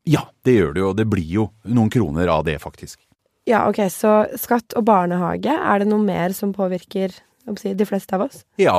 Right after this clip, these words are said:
Speaker 1: hvis man betaler til fagforeningen som varslet, så blir det mer fradrag der, så der kan det være noe å spare. Elbiler blir, eh, litt dyrere. Det går også på vekt, blant annet.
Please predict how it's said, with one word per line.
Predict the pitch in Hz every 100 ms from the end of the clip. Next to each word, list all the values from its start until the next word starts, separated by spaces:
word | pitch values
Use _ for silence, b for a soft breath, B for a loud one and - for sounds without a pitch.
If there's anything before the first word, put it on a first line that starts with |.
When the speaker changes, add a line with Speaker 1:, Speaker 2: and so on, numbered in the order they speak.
| 95
Speaker 1:
hvis | 101
man | 104
betaler | 98 90 82 82 87 87 90 85
til | -
fagforeningen | 92 78 85 85 104 123 120
som | - 98 95 104
varslet, | 101 - 139 -
så | -
blir | 101 95
det | 98
mer | 92 82 85 80
fradrag | - 104 82 71 71 78 78
der, | 90 147 208 -
så | 107
der | 92 85 -
kan | 98
det | 95
være | 92 85 90
noe | 82
å | 85
spare. | - 101 82 131 156 B B B B B _
Elbiler | 127 113 113 110 123 135 190 190
blir, | 180 160 160 151 151
eh, | 151 147 147 143 139
litt | 143 143 139
dyrere. | 127 135 101 107 143
Det | 135
går | 123 110
også | 101 104
på | - 104 104 101
vekt, | 113 156 - -
blant | 165 180
annet. | 196 294 - -